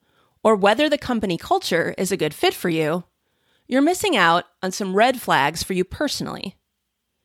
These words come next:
Now, those things take work and self-reflection to identify, like we talked about last week, but they aren't the only things that you miss out on when you're focused over quantity over quality.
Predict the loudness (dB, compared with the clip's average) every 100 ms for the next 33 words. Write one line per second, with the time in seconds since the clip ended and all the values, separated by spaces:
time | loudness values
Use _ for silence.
0 | _ _ _ _ _ 0 2 4 2 2
1 | 0 -2 -2 -6 -6 -6 -8 _ 0 2
2 | 2 -2 -2 -4 -4 -2 0 0 -2 -2
3 | 0 0 2 0 2 2 2 2 0 -4
4 | -2 -4 0 -2 2 2 0 -2 -8 -10
5 | -14 _ _ _ _ 4 4 4 2 2
6 | 2 -2 -4 -2 0 0 -2 -2 -4 -4
7 | -2 -2 -2 0 2 4 4 0 -2 -8
8 | -20 _ 0 2 2 2 2 2 0 -2
9 | -2 0 2 2 0 _ -8 2 2 2
10 | -2 -2 -2 -2 -4 _ _ _ _ _
11 | _ _ 0 2 2 2 2 2 -4